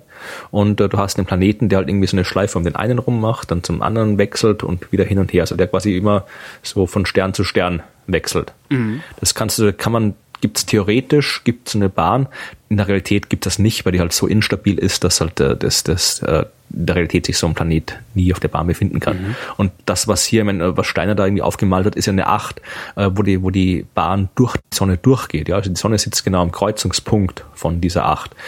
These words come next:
Speaker 1: Das heißt, die Erde müsste da irgendwie, äh, mitten durch die Sonne durchgehen und wie gesagt, das, das ist halt, äh, ja,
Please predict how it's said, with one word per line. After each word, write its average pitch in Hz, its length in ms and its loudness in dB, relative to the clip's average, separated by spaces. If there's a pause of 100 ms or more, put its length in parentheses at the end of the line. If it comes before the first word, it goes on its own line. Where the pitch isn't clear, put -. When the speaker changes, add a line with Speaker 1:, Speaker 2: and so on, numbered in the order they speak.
(180)
Speaker 1:
Das - 80 -10
heißt, - 140 -4
die - 80 0
Erde 92 180 4
müsste 101 260 2
da 95 80 2
irgendwie, 92 480 4 (480)
äh, 95 160 2
mitten 95 400 2
durch - 160 0
die - 80 -2
Sonne 101 240 2
durchgehen 110 540 2
und 92 100 4
wie 85 60 -2
gesagt, 87 180 -4
das, 95 160 -2
das 95 140 -2
ist - 80 -2
halt, 85 120 -4
äh, 76 300 2
ja, 87 300 0